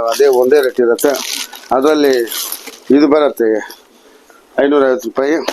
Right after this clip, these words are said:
ಮತ್ತು ಇದು ಡ-, ಡಾಸ್ ಬರುತ್ತೆ, ಇದು ಬಂದ್ಬಿಟ್ಟು ಏಳ್ನೂರು ರೂಪಾಯಿ. ಈ ಥರ ನಿಮಗೆ ಎಷ್ಟು ಕಲರ್ಸ್ ಬೇಕು ಅಂದ್ರೂ ಸಿಗ್ತದೆ. ಈ ಥರ ಡಾಟ್ಸ್ ಬರುತ್ತೆ,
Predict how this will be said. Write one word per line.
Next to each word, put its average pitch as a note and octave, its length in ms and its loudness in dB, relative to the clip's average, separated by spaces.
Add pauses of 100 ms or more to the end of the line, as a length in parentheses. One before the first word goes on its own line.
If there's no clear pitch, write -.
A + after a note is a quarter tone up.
(800)
ಮತ್ತು C#3 180 0 (160)
ಇದು C3 160 4 (1500)
ಡ-, B2+ 320 4
ಡಾಸ್ D3+ 260 0
ಬರುತ್ತೆ, C3+ 320 0 (760)
ಇದು D3 160 4
ಬಂದ್ಬಿಟ್ಟು D3+ 380 0 (280)
ಏಳ್ನೂರು D3+ 280 4
ರೂಪಾಯಿ. C3 280 0 (920)
ಈ - 80 2
ಥರ D3+ 120 2 (420)
ನಿಮಗೆ B2+ 300 4 (1040)
ಎಷ್ಟು C#3 240 -2
ಕಲರ್ಸ್ D#3 340 0
ಬೇಕು D3 200 0
ಅಂದ್ರೂ D3 180 2 (120)
ಸಿಗ್ತದೆ. C3+ 340 0 (880)
ಈ - 80 0
ಥರ C#3 100 -2 (200)
ಡಾಟ್ಸ್ B2+ 260 -4
ಬರುತ್ತೆ, B2+ 300 -2